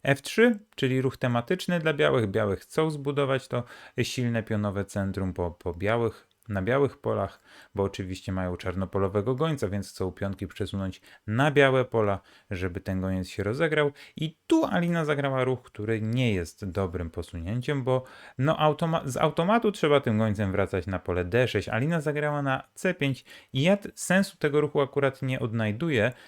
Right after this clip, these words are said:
bo, mm, przeciwniczka odpowiedziała naturalnym król H jeden i właściwie zastanawiamy się, co ten goniec tutaj robi. I tak pobić nigdy nie możemy, bo zawsze tutaj będą problemy ze związaniem, więc jeżeli,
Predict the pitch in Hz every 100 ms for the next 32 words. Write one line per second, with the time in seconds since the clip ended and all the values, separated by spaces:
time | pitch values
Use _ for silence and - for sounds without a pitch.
0 | - 110 95 107 107 120 104 127 123 139
1 | 143 - 120 - 117 113 120 117 110 -
2 | 110 107 104 98 107 98 123 165 220 156
3 | 123 - - - 165 160 143 - 127 123
4 | 110 107 113 107 101 104 101 - 98 92
5 | 160 165 127 110 110 104 101 95 92 87
6 | 80 101 101 131 139 - 107 107 - 113
7 | 107 98 101 95 87 87 82 85 120 -
8 | - - 98 90 104 - 101 - 98 90
9 | 92 90 85 95 87 90 87 85 - -
10 | - 85 101 104 104 98 82 76 87 139
11 | 139 - - 95 101 104 104 - 101 101
12 | 95 120 117